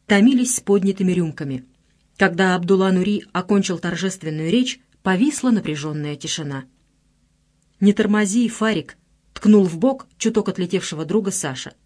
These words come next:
Фара встрепенулся и действительно заторможенно, но от этого ещё более торжественно, начал переводить. "Уважаемый Абдулла Нури говорит: никогда не теряй своих друзей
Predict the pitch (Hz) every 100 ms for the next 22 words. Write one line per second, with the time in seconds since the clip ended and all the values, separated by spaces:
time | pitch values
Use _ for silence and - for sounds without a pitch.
0 | _ _ _ _ _ - 320 320 302 -
1 | _ - - 202 208 220 294 - 262 247
2 | - - 233 254 - 302 285 262 254 180
3 | 160 151 170 254 240 233 220 208 _ -
4 | 247 294 294 294 247 233 226 202 196 156
5 | 147 151 160 269 - 220 220 202 202 _
6 | - 190 262 254 254 254 180 170 165 131
7 | 127 - _ _ _ _ _ _ - 214
8 | 214 202 220 208 214 208 - 202 180 214
9 | 208 202 196 214 294 - - 190 202 185
10 | - - _ _ _ _ _ _ _ -
11 | 185 233 269 233 320 311 294 262 254 247
12 | 226 202 208 185 185 160 185 147